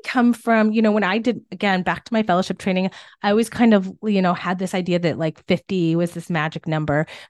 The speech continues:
And, and, and again, I see a lot of it, variability. So it kinda grew to, like, forty to seventy. And,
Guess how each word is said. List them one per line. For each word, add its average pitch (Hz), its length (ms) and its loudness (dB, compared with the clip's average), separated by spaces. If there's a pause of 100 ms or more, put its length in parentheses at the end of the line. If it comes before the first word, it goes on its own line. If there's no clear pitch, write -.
(180)
And, 240 280 6
and, 254 180 4
and 262 140 0
again, 226 300 4
I 226 220 0
see 220 160 -2
a 220 80 2
lot 185 240 0
of 175 80 -4
it, - 240 -8
variability. 160 800 0
So 175 240 -2
it 175 60 -10
kinda 262 260 2
grew 185 240 2
to, 180 80 2
like, 160 200 0
forty 180 360 -2
to 160 80 -2
seventy. 170 520 0
And, 170 120 -2